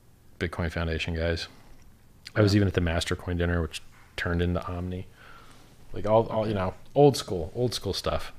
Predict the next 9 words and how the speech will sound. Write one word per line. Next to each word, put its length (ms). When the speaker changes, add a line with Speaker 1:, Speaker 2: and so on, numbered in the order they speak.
Speaker 1:
So 360
I 60
was 140
in 60
the 60
back 580
of 180
the, 260
uh, 380